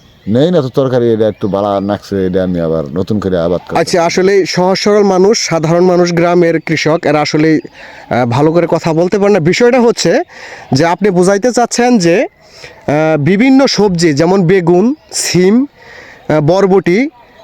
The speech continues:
Speaker 2: লেবু, এই ধরনের ফসল আসাতে এটা চাষ একটু কমাই দিছেন, মানে ওগুলাতে একটু লাভ বেশি হতো,
Speaker 1: লাভ বেশি হতো।
Speaker 2: যার জন্য এটা চাষ বাদ দিছিলেন একরকম।
Speaker 1: বাদ দিছিলেন।
Speaker 2: কিন্তু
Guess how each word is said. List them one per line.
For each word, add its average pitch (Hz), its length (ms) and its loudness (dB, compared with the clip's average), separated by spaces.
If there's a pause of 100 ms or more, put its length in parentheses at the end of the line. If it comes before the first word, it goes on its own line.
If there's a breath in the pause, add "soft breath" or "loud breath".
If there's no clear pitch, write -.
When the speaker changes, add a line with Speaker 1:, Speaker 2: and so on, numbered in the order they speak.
(100)
Speaker 2:
লেবু, 185 480 2
এই 214 180 2
ধরনের 220 320 2
ফসল 214 420 0 (140)
আসাতে 185 520 -2 (360 loud breath)
এটা 180 360 0 (200)
চাষ 170 280 -2
একটু 175 180 -2
কমাই 233 280 2
দিছেন, 156 280 0
মানে 165 220 4
ওগুলাতে 196 460 2
একটু 185 140 0
লাভ 156 240 2
বেশি 151 260 0
হতো, 131 280 0
Speaker 1:
লাভ 107 180 -2
বেশি 95 280 -4
হতো। - 180 -8
Speaker 2:
যার 180 220 2
জন্য 233 160 4
এটা 220 160 0
চাষ 185 400 -2 (280)
বাদ 180 220 2
দিছিলেন 185 380 2
একরকম। 156 360 0
Speaker 1:
বাদ 98 60 -4
দিছিলেন। 147 220 -16 (640 loud breath)
Speaker 2:
কিন্তু 240 440 2